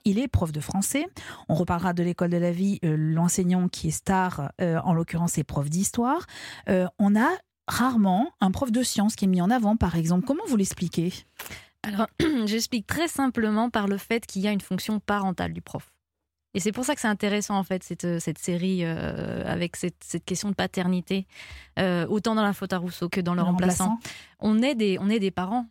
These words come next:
Speaker 2: Parfois, je dis à mes élèves, j'ai l'impression d'avoir cent cinquante enfants. Parce que on est à un moment de leur vie, surtout au lycée, où ils sont en opposition avec leurs parents, que cette opposition se passe plus ou moins bien, et qu'on est un, un adulte de référence.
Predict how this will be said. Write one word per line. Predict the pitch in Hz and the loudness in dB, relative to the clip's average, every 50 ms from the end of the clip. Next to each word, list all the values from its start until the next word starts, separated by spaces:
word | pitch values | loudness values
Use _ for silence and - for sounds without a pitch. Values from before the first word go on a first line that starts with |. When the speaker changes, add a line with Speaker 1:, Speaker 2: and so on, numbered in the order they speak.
| _ - | _ -6
Speaker 2:
Parfois, | - 175 - - - 196 | -6 -6 -4 -2 -4 -2
je | 180 | 0
dis | 170 | 0
à | 165 | 0
mes | 170 165 160 | 0 0 0
élèves, | 165 185 233 240 | 2 0 0 0
j'ai | 190 180 | 0 -2
l'impression | 165 - - 220 | -4 -2 -2 0
d'avoir | 196 160 - | 0 0 0
cent | - 196 175 | -2 -4 -4
cinquante | - 180 165 170 175 - | -2 -2 -2 -2 -2 -2
enfants. | 208 226 - - 269 247 - - - - - - - - | -2 -4 0 -2 -2 -2 -2 -12 -20 -20 -20 -20 -12 0
Parce | - 208 196 - | 0 0 0 0
que | - - 302 330 330 - - _ _ _ _ _ _ _ _ _ - | -4 0 0 2 2 0 -2 _ _ _ _ _ _ _ _ _ -2
on | 220 220 226 | 2 2 4
est | 254 | 4
à | 285 | 4
un | 302 277 | 4 4
moment | 269 277 262 269 | 4 4 4 2
de | 269 | 4
leur | 254 269 247 247 | 2 2 0 0
vie, | 240 262 247 | -2 -4 -4
surtout | - 196 180 - 214 | -4 -6 -4 0 0
au | 180 | 0
lycée, | 185 196 240 - - - 220 196 196 - _ - | 0 -2 -4 -4 -2 -2 0 0 -2 -2 _ -4
où | - 226 | -2 -2
ils | 214 | -2
sont | - 233 | 0 0
en | 226 233 | 2 0
opposition | 269 247 254 254 247 233 - 254 226 | 0 0 0 -2 -2 0 0 0 0
avec | 202 - | 0 0
leurs | 180 175 - | -2 -4 0
parents, | - 185 185 185 220 302 - _ _ _ _ _ _ _ _ | 0 -2 0 0 -4 -6 -8 _ _ _ _ _ _ _ _
que | - - | -6 -6
cette | 208 190 | -4 -4
opposition | 226 202 240 226 - - 220 202 | -4 -4 -4 -4 -4 -4 -6 -4
se | - | -2
passe | - 151 - | -4 -4 -4
plus | - - 262 302 370 403 | -6 -4 -4 -2 0 0
ou | 359 | 2
moins | 285 254 226 | 2 2 2
bien, | 190 170 156 175 285 _ _ - - - - - - - _ _ - | 2 0 -2 -2 -6 _ _ -20 -20 -20 -20 -20 -20 -20 _ _ -2
et | 240 254 254 | -2 -2 -2
qu'on | - 277 302 294 | -2 -2 0 0
est | 285 294 311 320 - | 2 0 0 -2 -2
un, | - - - - - - - - _ _ _ _ - | -2 -2 -2 -4 -8 -16 -18 -18 _ _ _ _ -2
un | 202 208 | 0 2
adulte | 226 233 214 233 262 254 - - | 2 2 2 0 -4 -4 -6 -4
de | 202 202 | -2 -2
référence. | 202 208 - - 175 - 151 - - | -2 -2 -4 -6 -8 -8 -6 -8 -8